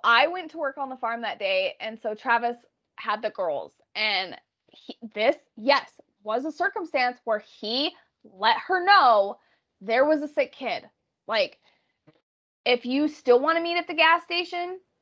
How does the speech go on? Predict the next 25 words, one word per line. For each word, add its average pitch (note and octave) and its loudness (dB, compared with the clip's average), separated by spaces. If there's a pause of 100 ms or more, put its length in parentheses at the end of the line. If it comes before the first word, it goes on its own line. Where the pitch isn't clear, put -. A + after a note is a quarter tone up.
(160)
we A3+ -4
can B3 -6
still C4+ 0
meet, C4 -4
but A#3 4
I G#3+ 6
want A#3 4
you D4 -4
to C4+ 0
know B3+ 4
that E3+ 2
Lexi A#3 0
is G#3+ -4
legitimately G#3+ 2
sick F4 -2
and E4+ -2
puking D#4+ -2
for A3+ 4
a F#3 4
reason C4+ 0
and G#3+ -2
cannot A#3+ 4
go A3+ 4
to A3 0
daycare." D#3+ -4